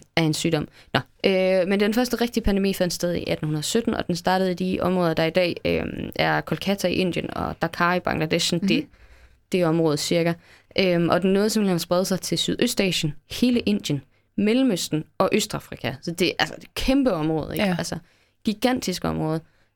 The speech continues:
Speaker 1: Øh, og dødstallene var tårnhøje. Det er, fordi det er de her <laughs> næsten to tusind år siden, så ved man selvfølgelig overhovedet ikke,
Speaker 2: Mm.
Speaker 1: hvor mange, fordi man slet ikke havde den
Speaker 2: Men hvor
Speaker 1: tradition.
Speaker 2: mange, altså nu kan man sige,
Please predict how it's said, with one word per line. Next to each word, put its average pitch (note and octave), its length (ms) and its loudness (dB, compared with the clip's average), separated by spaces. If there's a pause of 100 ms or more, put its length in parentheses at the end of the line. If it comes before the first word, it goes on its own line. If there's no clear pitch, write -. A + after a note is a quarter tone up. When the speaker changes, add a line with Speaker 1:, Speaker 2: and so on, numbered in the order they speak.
(100)
Speaker 1:
Øh, F3 180 2
og F3+ 120 0
dødstallene G3 520 0
var D#3 220 -2 (200)
tårnhøje. G#3 680 0
Det E3+ 140 2
er, E3+ 80 0 (180)
fordi A3 320 2
det G3 160 2
er F3+ 100 2
de F#3+ 140 0
her F#3 180 2
<laughs> E3+ 60 0
næsten F3 240 -2
to F#3+ 160 -4
tusind E3 300 -4
år D#3 60 -2
siden, D#3 200 -4
så D#3 80 -6
ved D#3+ 140 0
man C#3+ 200 -2
selvfølgelig D#3+ 260 -2
overhovedet D#3 400 0
ikke, - 180 -10 (240)
Speaker 2:
Mm. F#3 160 0 (120)
Speaker 1:
hvor D#3 100 2
mange, C#3+ 260 2
fordi D3+ 160 -2
man C#3+ 140 2
slet E3 160 2
ikke D#3 100 -2
havde E3+ 180 2
den C#3+ 120 2 (340)
Speaker 2:
Men F#3+ 100 0
hvor F#3 100 2
Speaker 1:
tradition. G#3+ 260 2
Speaker 2:
mange, A#3 120 -4
altså G3 200 0
nu G#3 140 0
kan G3 140 -4
man F3+ 100 0
sige, F3 260 -2